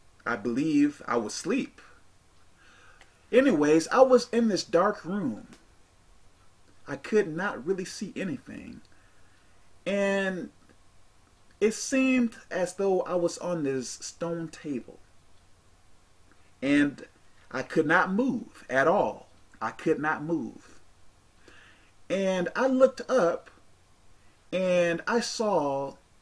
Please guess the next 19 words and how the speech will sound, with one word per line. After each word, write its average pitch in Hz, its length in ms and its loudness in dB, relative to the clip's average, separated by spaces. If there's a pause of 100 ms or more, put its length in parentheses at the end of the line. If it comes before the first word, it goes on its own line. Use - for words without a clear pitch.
(480)
this 151 240 -2
female 214 840 -2 (140)
demon's 160 680 -4 (100)
head. 147 420 -2 (1300)
Huge. - 1400 2 (1040)
Huge 320 540 4
head. 123 500 -4 (340)
I 233 140 6
don't 254 180 12
know 233 140 6
how 208 220 2
long 165 720 0
and 117 800 -2 (240)
the 120 100 -6
curves 160 580 2
and 127 80 -6
stuff 180 320 -2
like 131 300 0
that, 135 360 -4